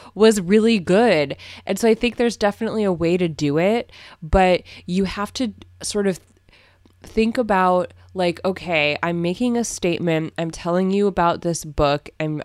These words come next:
I'm telling you about the, the tone, about the theme, about the character." And so if it's really thoughtfully done as a conscious choice to convey something about the book, it can be really successful. I think Joe Quinones did that cover.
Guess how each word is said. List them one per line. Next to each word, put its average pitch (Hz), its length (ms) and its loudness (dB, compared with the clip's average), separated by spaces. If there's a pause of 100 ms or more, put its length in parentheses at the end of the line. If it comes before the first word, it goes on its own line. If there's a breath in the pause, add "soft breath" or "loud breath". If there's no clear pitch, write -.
I'm 151 160 -4
telling 170 340 -4
you 180 140 -2
about 147 440 -2
the, 139 200 -6
the 143 160 -10
tone, 208 640 -2
about 147 320 -8
the 147 60 -12
theme, 185 400 0
about 143 240 -4
the - 80 -14
character." 175 720 -2 (520 loud breath)
And 170 280 0
so - 120 -4
if - 200 -6
it's 196 160 -4
really 208 340 -4
thoughtfully 220 720 -4
done 175 400 0
as 151 240 -2
a 143 160 -2
conscious - 680 -6
choice 156 680 -2
to 139 300 -8 (680)
convey 156 680 -2
something 151 400 -6
about 143 260 -4
the 135 80 -10
book, 175 480 2
it 165 100 -4
can 185 140 -4
be 175 100 2
really 151 440 -2
successful. 143 540 -6
I 117 100 -4
think 165 240 -6
Joe 131 140 -4
Quinones 131 440 -10
did 135 160 -10
that - 180 -6
cover. - 380 -8